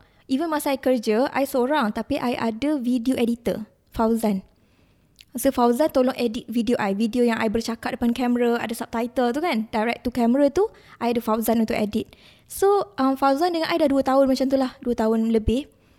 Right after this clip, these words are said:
So, dia tolong I. And then lepas tu, I berhenti. And then, I notice, I dengar banyak podcast. Dan podcast banyak share pasal topik delegation.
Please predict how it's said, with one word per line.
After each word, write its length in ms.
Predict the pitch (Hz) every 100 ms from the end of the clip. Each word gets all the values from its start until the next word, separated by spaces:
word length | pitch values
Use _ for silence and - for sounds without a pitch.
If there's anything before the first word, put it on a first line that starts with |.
| _ _ _
So, 320 | - 381 381 262
dia 240 | 277 349
tolong 240 | 294 262
I. 320 | 233 208 214 247
And 160 | - 262
then 160 | 381 320
lepas 320 | - 339 -
tu, 80 | 240
I 160 | 233
berhenti. 640 | 220 240 254 202 202 294 311
And 160 | 254 240
then, 80 | 311 285
I 160 | 262
notice, 560 | 262 269 - 311 - - -
I 160 | 262
dengar 320 | 247 294 320
banyak 240 | 262 262 247
podcast. 560 | - - 180 202 - - - -
Dan 160 | 214
podcast 560 | 226 - - 302 302 - -
banyak 320 | 240 277 294
share 240 | - 277
pasal 320 | 254 233 240 233
topik 400 | 226 - 247 226
delegation. 640 | 233 226 220 226 208 220